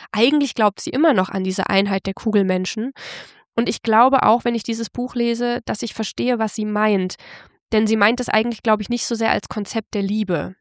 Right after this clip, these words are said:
Ich glaube, sie meint es eher als ein Konzept der Identifikation und, äh, sich selbst zu erkennen im anderen. Und ich glaube auch nicht, ähm, und da kommen wir wieder auf diesen Dualismus der Geschlechter, dass das unbedingt ein Mann und eine Frau sein müssen.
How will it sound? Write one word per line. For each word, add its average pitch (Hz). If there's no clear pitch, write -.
Ich 214
glaube, 214
sie 220
meint 202
es -
eher 226
als 214
ein 214
Konzept -
der 220
Identifikation 196
und, 214
äh, 202
sich 208
selbst -
zu -
erkennen 196
im 190
anderen. 185
Und 214
ich -
glaube 233
auch 202
nicht, 226
ähm, 196
und 202
da 208
kommen 240
wir 208
wieder 202
auf 190
diesen 196
Dualismus 202
der 185
Geschlechter, 202
dass 185
das 208
unbedingt 214
ein 190
Mann 208
und 196
eine 190
Frau 220
sein 175
müssen. 180